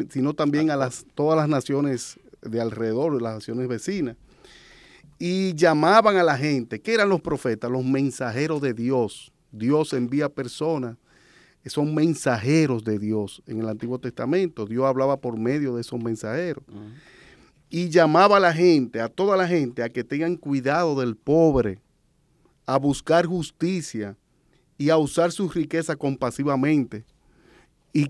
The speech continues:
Speaker 1: y llamando al pueblo también que se arrepintiera de sus pecados, porque decimos muchas veces con nuestros labios que somos cristianos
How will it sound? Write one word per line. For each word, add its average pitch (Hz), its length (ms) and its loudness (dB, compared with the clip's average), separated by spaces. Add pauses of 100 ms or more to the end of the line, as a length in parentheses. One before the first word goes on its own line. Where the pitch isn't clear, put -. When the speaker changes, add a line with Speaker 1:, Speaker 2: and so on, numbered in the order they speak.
Speaker 1:
y 156 340 -2
llamando 156 460 4
al 170 120 4
pueblo 170 380 0
también 165 400 2
que 156 140 -2
se 180 140 4
arrepintiera 170 840 4
de 151 120 4
sus 143 160 -2
pecados, 113 580 -4 (380)
porque 135 280 0
decimos 165 560 4
muchas 151 400 2
veces 147 400 0 (220)
con 147 180 2
nuestros 151 300 2
labios 160 240 4
que 135 80 0
somos 156 240 2
cristianos 147 680 6